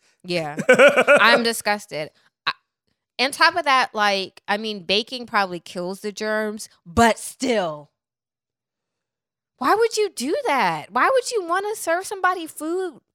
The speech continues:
Speaker 1: not even somebody, children. Your chil-, your kids, your students.
Speaker 2: I don't get it. Why,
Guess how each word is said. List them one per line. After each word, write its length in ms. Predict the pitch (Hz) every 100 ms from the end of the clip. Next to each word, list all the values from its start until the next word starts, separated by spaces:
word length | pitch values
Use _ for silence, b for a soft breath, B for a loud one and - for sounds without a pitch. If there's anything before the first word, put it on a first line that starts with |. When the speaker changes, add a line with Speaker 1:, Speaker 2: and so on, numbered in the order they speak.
| _ _ -
Speaker 1:
not 100 | 392 480
even 180 | 392
somebody, 460 | 370 359 427 415 233
children. 960 | - - 359 480 330 247 175 151 143 - _ _ _ _
Your 280 | 202 294 440 508
chil-, 280 | 508 440 269
your 180 | 330 381
kids, 520 | - 440 494 453 277
your 140 | 330
students. 720 | 339 - 392 480 359 180 160 107
Speaker 2:
I 140 | 117
don't 200 | 120 101
get 160 | 104 95
it. 100 | -
Why, 340 | 92 104 101